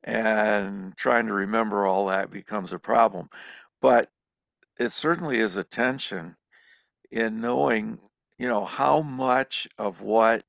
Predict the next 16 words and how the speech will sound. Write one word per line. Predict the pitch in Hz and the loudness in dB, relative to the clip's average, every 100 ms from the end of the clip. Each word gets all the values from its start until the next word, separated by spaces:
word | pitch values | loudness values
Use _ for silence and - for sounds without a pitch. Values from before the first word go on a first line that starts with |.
| _ _ - _ _ _ _ _ | _ _ -20 _ _ _ _ _
goes | 113 110 113 - | 0 0 0 -4
on | - 101 113 113 113 120 | -6 0 2 2 2 -4
in | 110 107 92 | -8 -8 -10
the | 87 | -10
church | - 131 120 117 - - - | -4 2 2 2 -4 -14 -12
and | - 104 101 | -6 -4 -4
in | 95 | -8
the | 95 | -12
people | - 127 - 110 | -10 -10 -6 -2
that | 104 | -2
you're | 92 101 | -2 -6
talking | - 113 117 - 107 92 - | -2 0 0 -2 -8 -10 -10
to | 107 98 90 - - - - _ | -6 -6 -6 -10 -20 -20 -20 _
should | - 127 107 | -2 0 2
be | 107 92 | -2 -2
shared | - 120 107 104 98 | -2 0 0 -2 -8